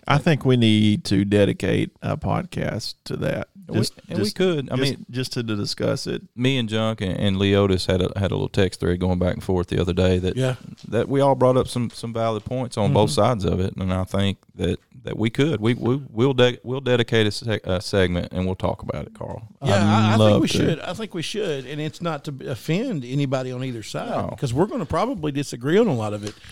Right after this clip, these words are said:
Speaker 1: Well,
Speaker 3: Uh,
Speaker 1: here's, here, here, here's the thing, guys, and I think <clears throat> Wilcox is with me on that. Our boys are gonna be seniors next year.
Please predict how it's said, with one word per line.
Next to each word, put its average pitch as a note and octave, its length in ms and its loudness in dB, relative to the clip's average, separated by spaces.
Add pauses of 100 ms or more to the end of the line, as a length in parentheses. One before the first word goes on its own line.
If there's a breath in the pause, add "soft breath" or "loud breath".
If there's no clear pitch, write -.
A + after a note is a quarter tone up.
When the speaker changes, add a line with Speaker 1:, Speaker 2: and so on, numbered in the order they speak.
(140 loud breath)
Speaker 1:
Well, F3 200 8
Speaker 3:
Uh, D#3+ 40 6
Speaker 1:
here's, G#3 420 4
here, F#3+ 200 2 (100)
here, E3 180 2
here's F3 540 0
the C3 100 4
thing, G2 840 0
guys, G#2+ 340 2
and A#2 140 2
I - 80 4
think B2 260 2
<clears throat> - 60 -8
Wilcox B2 720 4
is G2+ 100 -2
with G2+ 120 2
me G2 120 -2
on F#2+ 100 0
that. F#2 180 2
Our G#2+ 120 4
boys A2+ 260 0
are - 20 -6
gonna G2 120 -4
be F2+ 100 -4
seniors F2 400 -6
next - 260 -8
year. - 220 -6